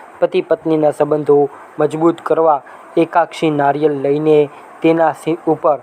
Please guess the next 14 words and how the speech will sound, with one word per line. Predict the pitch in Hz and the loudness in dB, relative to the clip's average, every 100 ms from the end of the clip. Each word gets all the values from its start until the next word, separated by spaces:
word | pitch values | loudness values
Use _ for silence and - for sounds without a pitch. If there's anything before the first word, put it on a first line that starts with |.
| - - - | -10 -20 -14
સિંદૂર | - 165 165 165 | -4 -2 2 2
લગાવો. | 156 151 156 151 151 143 - - - | 2 0 0 0 0 -4 -8 -20 -4
ત્યારબાદ | 165 156 151 156 147 | 0 0 0 0 2
નારિયેળ | - 156 165 165 | -2 0 2 2
ઈષ્ટદેવને | 175 147 - 151 151 151 151 156 156 - - | 0 -2 -2 2 2 4 2 0 -4 -14 -4
અર્પણ | 160 - 170 | -4 -2 -4
કરવું | 160 160 160 | -2 -2 -2
જોઈએ. | 147 156 151 156 156 151 - - | -4 -4 0 0 0 -2 -14 -8
આ | 170 | 0
ઉપાય | 156 147 156 147 | 0 0 -2 -2
કરવાથી | 147 151 160 160 135 - - - | 0 2 2 -2 -10 -12 -20 -8
પતિ | - 170 170 | -6 -4 -4
પત્નીના | 156 151 165 151 139 | -4 -2 0 0 0
સંબંધો | 151 147 151 147 | 0 -2 0 2